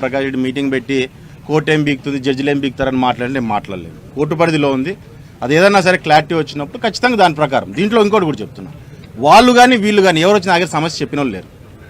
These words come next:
నా దగ్గరికి ఎవరు రాలా, ఇరవై ఎకరాల్లో ఉన్న వాళ్ళు రాలేదు, ఇరవై ఎకరాల గురించి మాది అని చెప్పి పోరాడుతున్న వాళ్ళు రాలేదు. ఇప్పుడు నేను ఏం చెప్పానంటే ఆఫీసర్స్ దగ్గర నుంచి, న్యూట్రల్ పర్స్పెక్టివ్లో ఆఫీసర్స్ దగ్గర నుంచి వచ్చిన ఇన్ఫర్మేషన్ని నేను మీకు తెలియజేయడం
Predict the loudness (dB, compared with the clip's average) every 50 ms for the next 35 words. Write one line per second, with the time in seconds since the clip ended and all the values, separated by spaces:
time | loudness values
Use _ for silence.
0 | -20 -20 -20 -20 -20 -20 -20 -20 -20 -20 -12 -6 -2 -2 0 0 0 2 2 4
1 | 6 6 6 6 4 -2 -6 -12 -20 -18 -12 -8 -4 0 0 2 0 0 0 0
2 | 0 2 2 0 0 0 0 0 2 2 4 4 4 4 6 6 6 6 4 2
3 | 0 -2 -6 -8 -20 -20 -20 -20 -20 -20 -20 -20 -20 -20 -20 -18 -6 0 4 6
4 | 6 8 8 6 6 6 4 4 4 4 4 2 2 0 0 -2 0 2 4 6
5 | 6 6 6 6 6 4 4 2 0 0 0 0 2 4 4 4 4 2 0 0
6 | 0 0 2 4 4 4 2 2 -2 -10 -16 -20 -18 -14 -8 -6 -2 0 0 2
7 | 2 2 0 2 0 -2 -2 -2 -2 -2 -2 -2 -4 -4 -6 -8 -8 -16 -20 -20
8 | -20 -20 -20 -12 -2 2 4 4 4 4 2 2 4 2 2 2 2 0 0 0
9 | 0 -2 -2 -4 -6 -4 -2 -2 0 0 0 -2 -2 -2 -4 -6 -6 -6 -8 -8
10 | -8 -8 -8 -6 -4 0 2 2 2 4 2 0 -2 -2 -2 -2 -4 -4 -4 -6
11 | -4 -4 -4 -4 -4 -6 -8 -8 -8 -8 -8 -8 -8 -8 -10 -10 -8 -6 -4 -2
12 | -2 -2 -2 -2 -2 0 0 2 2 2 0 0